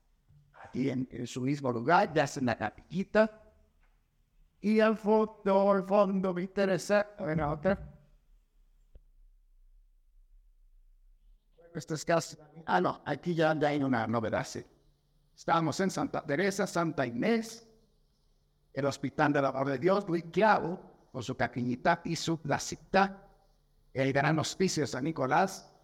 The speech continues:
que hace una torre, y la gran plaza de Loreto actual.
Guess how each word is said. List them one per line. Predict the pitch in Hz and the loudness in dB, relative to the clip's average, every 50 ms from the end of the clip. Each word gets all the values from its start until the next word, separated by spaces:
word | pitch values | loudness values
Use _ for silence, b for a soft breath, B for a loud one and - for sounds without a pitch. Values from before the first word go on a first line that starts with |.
| _ _ _ _ _ _ _ _ _ | _ _ _ _ _ _ _ _ _
que | - 156 | 2 2
hace | 147 - - 143 | 2 2 0 -2
una | 135 123 117 | 0 -2 -2
torre, | - - 175 180 170 190 202 185 - - - - _ _ _ _ | 0 0 0 2 2 2 0 -2 -2 -10 -20 -20 _ _ _ _
y | - 247 254 247 254 | 2 4 6 6 6
la | 240 196 170 | 4 4 2
gran | - 170 175 185 196 | 2 0 -2 -2 -2
plaza | - 202 190 185 - - 185 180 | -2 -2 -2 -2 0 0 0 0
de | 170 175 190 - - - - - _ _ | 2 0 -2 -4 -8 -18 -20 -20 _ _
Loreto | 180 196 202 208 208 185 160 165 - 120 | 0 2 4 4 4 2 0 -2 -2 -2
actual. | 101 - - - 117 107 95 - - | -2 -2 -4 -2 0 0 0 0 -4